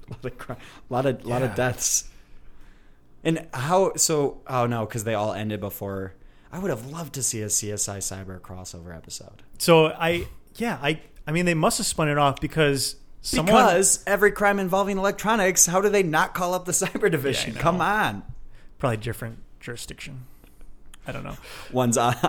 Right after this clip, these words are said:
Speaker 1: um,
Speaker 2: They're the F B I. Like, the, the, the U S A is their jurisdiction.
Speaker 1: Yeah. They're federal.
Speaker 2: Right? Or the
Speaker 1: Federal.
Speaker 2: globe.
Speaker 1: What are, are the others? That's a,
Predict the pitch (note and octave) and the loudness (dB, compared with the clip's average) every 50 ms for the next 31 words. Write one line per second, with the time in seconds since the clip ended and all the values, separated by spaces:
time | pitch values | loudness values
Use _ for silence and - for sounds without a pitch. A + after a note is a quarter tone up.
0 | - - C#3+ C3+ C3 C3+ C3+ - - D3+ - C3+ C3 B2+ C3 C3 - - B2+ A2 | 0 2 4 4 4 4 2 0 -4 -4 0 0 2 2 2 0 0 0 -2 -2
1 | G#2 G2+ G2+ F2+ D#2+ - - - - - - - - - - - G#2 A2 G#2 - | 0 0 0 0 -2 -6 -8 -8 -8 -8 -8 -10 -16 -16 -10 -6 -6 -6 -4 -6
2 | - B2 A2+ G#2 - B2+ B2 G2 - B2+ A2+ G#2+ B2+ C3+ B2 A2 - - A#2 G2 | -8 -8 -8 -4 -2 -2 -2 0 0 -2 0 2 2 4 4 2 0 0 -2 -2
3 | F2 - F#2+ F2 D#2+ D2+ - E2+ F2 - - - E2 - - - E2+ - - - | -2 -4 -6 -6 -6 -6 -8 -10 -10 -10 -12 -14 -14 -14 -14 -14 -14 -16 -10 -4
4 | - B2 A2+ G2+ F#2 - - - - - - - - - - - - - - - | -2 0 0 0 -2 -8 -12 -16 -16 -16 -16 -18 -20 -20 -20 -20 -20 -18 -14 -10
5 | A2+ G#2+ - - B2+ A#2+ G#2 F2+ F#2 G#2+ C3+ - - - - - A2 G2+ - - | -10 -8 -6 -4 -4 -4 -2 -2 -2 -2 -4 -4 -8 -8 -4 -2 -2 -2 -2 -6
6 | - - - C3+ B2+ A#2 - A#2 G2+ E2+ D#2 - - - - - - - - - | -14 -6 -2 -2 0 0 2 0 0 0 0 -4 -10 -14 -16 -18 -20 -18 -18 -18
7 | - - - - - - - - - - - - - - - - - - - - | -16 -18 -18 -18 -18 -18 -16 -14 -14 -14 -14 -14 -14 -14 -14 -14 -14 -16 -16 -18
8 | - - - - - - D3 G3 G#3 G3 - - D#3 D#3+ D#3 D3+ D3 D3+ D#3+ F#3 | -18 -18 -18 -16 -2 2 4 4 4 4 4 4 4 4 6 6 6 4 4 4
9 | F#3+ - - - - - - - - - - - - - E2 G2 C3 C#3+ - - | 2 2 2 0 0 0 -2 -2 -2 -2 -2 -4 -4 -6 -6 -4 -4 -4 -4 -4